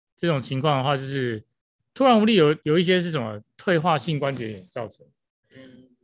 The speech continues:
Speaker 1: 就是他可能上下楼梯的时候会突然软脚，
Speaker 2: 对。
Speaker 1: 那，那肌复位那种的，然后他就会跌倒。那这个整个合起来的话，大概将近四十percent的一个几率，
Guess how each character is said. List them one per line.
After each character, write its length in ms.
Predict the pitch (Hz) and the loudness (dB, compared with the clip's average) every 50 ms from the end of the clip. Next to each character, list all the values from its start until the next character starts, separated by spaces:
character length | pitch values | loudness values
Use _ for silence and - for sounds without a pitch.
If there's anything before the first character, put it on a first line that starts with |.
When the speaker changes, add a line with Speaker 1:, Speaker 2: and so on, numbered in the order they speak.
| _ _ | _ _
Speaker 1:
就 120 | _ 156 | _ -4
是 40 | 156 | -2
他 180 | 156 160 156 156 | -2 0 -2 -2
可 120 | 151 - | -2 -4
能 140 | 127 123 127 | -6 -6 -6
上 180 | 120 - 170 151 | -4 -4 -4 -4
下 140 | 131 160 147 | -2 -2 -2
楼 120 | 131 127 | -2 -2
梯 140 | 123 135 139 | -4 -4 -6
的 100 | 131 123 | -6 -6
时 120 | 110 127 | -6 -6
候 80 | 123 120 | -6 -4
会 120 | 135 131 113 | -4 -4 -6
突 140 | - - 151 | -4 -4 -4
然 80 | 135 123 | -4 -4
软 260 | 123 117 107 117 127 | -4 -6 -8 -8 -10
脚， 160 | - 117 - - _ _ _ _ _ _ _ _ _ | -10 -12 -14 -16 _ _ _ _ _ _ _ _ _
Speaker 2:
对。 220 | 101 98 92 - _ | -20 -20 -20 -18 _
Speaker 1:
那， 140 | - 139 139 | -10 -8 -8
那 160 | 131 131 139 127 | -6 -8 -10 -10
肌 220 | 131 _ 135 135 | -12 _ -14 -14
复 140 | 127 127 120 | -12 -12 -8
位 160 | 123 127 123 | -6 -6 -6
那 140 | 113 117 120 | -6 -8 -10
种 200 | 110 113 95 92 | -12 -12 -16 -18
的， 60 | 95 _ _ 117 | -20 _ _ -12
然 120 | 123 123 | -10 -8
后 300 | 127 143 147 139 131 120 117 - | -4 -4 -4 -4 -4 -6 -10 -10
他 140 | - 147 143 | -8 -8 -4
就 100 | 139 151 | -4 -4
会 100 | 143 139 | -4 -4
跌 200 | 135 - 107 113 | -6 -8 -12 -12
倒。 180 | - 120 - - _ _ _ _ _ _ _ _ | -12 -14 -16 -18 _ _ _ _ _ _ _ _
那 80 | 175 | -4
这 140 | 180 175 208 | -2 0 0
个 160 | 190 170 147 131 131 _ | 2 2 0 -2 -4 _
整 180 | _ - 131 117 | _ -6 -6 -4
个 140 | 135 151 120 | -4 -4 0
合 120 | 127 151 | 0 0
起 180 | 180 180 - 151 | 0 0 -2 -4
来 100 | 123 117 | -4 -4
的 100 | - 135 | -4 -4
话， 140 | 151 151 | -4 -4
大 140 | 139 - 139 | -2 -2 -2
概 180 | 147 143 143 131 | -2 -2 -4 -6
将 220 | 110 - 143 143 139 | -6 -6 -8 -8 -6
近 180 | 151 147 135 | -8 -12 -12
四 180 | 113 - - 156 | -12 -12 -12 -12
十 160 | - - 123 | -12 -12 -12
percent 360 | 107 - 117 - - 143 123 | -12 -12 -10 -6 -6 -6 -6
的 100 | 113 113 | -6 -8
一 80 | 117 117 | -8 -8
个 140 | 110 120 107 | -8 -10 -12
几 240 | - - - 113 | -12 -14 -16 -14
率， 180 | 110 113 104 95 | -14 -14 -16 -16